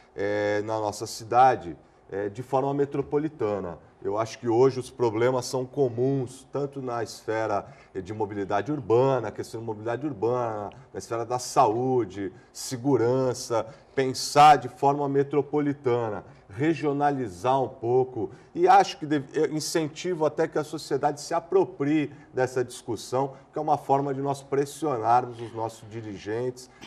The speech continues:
pressionarmos os nossos representantes na Assembleia Legislativa, principalmente. Queria saber de você, como é que você enxerga, Thiago, essa atuação dos nossos representantes na Assembleia Legislativa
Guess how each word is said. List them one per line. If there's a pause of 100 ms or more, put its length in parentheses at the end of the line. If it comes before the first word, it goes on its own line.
pressionarmos
os
nossos
representantes (180)
na
Assembleia
Legislativa, (240)
principalmente. (480)
Queria
saber
de
você,
como
é
que
você
enxerga,
Thiago, (200)
essa
atuação
dos
nossos
representantes (240)
na
Assembleia
Legislativa